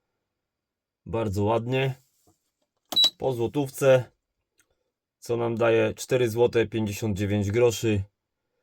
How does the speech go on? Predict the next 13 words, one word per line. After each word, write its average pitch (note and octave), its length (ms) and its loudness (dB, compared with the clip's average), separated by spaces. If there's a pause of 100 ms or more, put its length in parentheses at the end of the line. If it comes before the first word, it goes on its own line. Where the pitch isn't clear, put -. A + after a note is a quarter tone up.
(320)
Oczywiście G#2+ 520 -8
jak G#2+ 120 -2
zawsze A2 320 -4
po G#2 120 -8
złotówce, G2+ 680 -2 (280)
bo F#2+ 360 -2 (260)
dopóki A#2 360 -12
nie A#2+ 120 0
rozbierzemy, G#2+ 640 0 (1120)
to G#2 140 -8
kupywany G2+ 460 -4
jest F#2 160 -4
jako F#2 340 -2